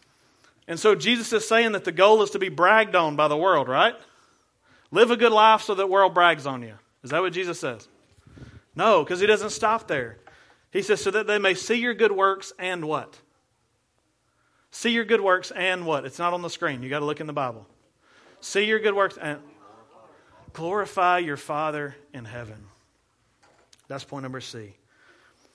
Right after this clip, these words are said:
The world, the word glory literally means to give weight to or to give importance to. So the goal of letting your light shine is not to get glory for yourselves,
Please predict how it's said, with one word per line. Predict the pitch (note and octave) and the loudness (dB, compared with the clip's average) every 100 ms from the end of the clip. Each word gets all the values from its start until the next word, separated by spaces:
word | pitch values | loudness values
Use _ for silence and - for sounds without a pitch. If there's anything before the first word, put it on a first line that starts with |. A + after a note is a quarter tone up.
| _ _ - | _ _ -12
The | D3+ | -10
world, | C#3+ E3 F#3+ G#3 G#3 A3 G3 | -6 -2 2 2 2 0 -2
the | |
word | E3+ F3+ G3+ A3+ E3 | 0 4 4 4 0
glory | E3 F3+ F3+ D#3 C#3 | -4 0 0 0 -4
literally | C#3 E3+ G3 F3+ E3 | -4 0 2 0 -2
means | E3+ E3 - | -6 -8 -12
to | D3 | -6
give | D#3 C#3 | -4 -4
weight | B2+ D#3 D#3 - | -6 -4 -6 -8
to | C#3+ C3 B2 | -10 -10 -8
or | D3 | -10
to | D3+ | -10
give | D3 E3+ | -6 -6
importance | D#3 C#3+ - E3 C#3 B2+ - | -6 -10 -8 -6 -6 -10 -16
to. | C3+ A2+ G#2 _ _ _ _ _ _ _ _ | -16 -18 -20 _ _ _ _ _ _ _ _
So | - G3+ | -12 -4
the | F#3+ | 0
goal | F#3+ G3+ B3+ | 6 8 8
of | A#3+ E3 | 6 2
letting | F3+ F#3+ G#3+ G#3 G3 | 2 2 0 -4 -4
your | F3 | -2
light | D#3+ E3 F3 G3 | 0 2 2 0
shine | - - F3 C3+ C3 D#3 | -10 -8 -6 -6 -8 -8
is | D#3 C#3 | -10 -8
not | D3+ F3 A3 | 0 2 2
to | - | 0
get | G#3 G3+ F3 | -4 -4 -2
glory | F3 F#3+ F#3 | -2 0 0
for | F#3 | -4
yourselves, | E3+ E3 - G3+ G3 F3 D#3 | -8 -8 -6 -2 0 0 -4